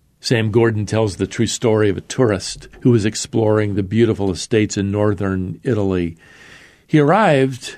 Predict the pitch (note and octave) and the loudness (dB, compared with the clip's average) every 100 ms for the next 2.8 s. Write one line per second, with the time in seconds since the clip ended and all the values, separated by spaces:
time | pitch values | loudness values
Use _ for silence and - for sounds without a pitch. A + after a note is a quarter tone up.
0 | - B2 C3 D#3+ D#3 B2+ A2 A2 A2 A2 | -6 -2 2 0 2 2 2 0 -4 -6
1 | - - A2+ - A2+ A2 A2 C3+ D3+ - | -10 -8 -6 -4 -4 -2 2 2 2 -4
2 | - C3 A2+ G#2 F2 F#2 F#2 F2+ | -6 -4 -2 -2 -2 -2 -2 -6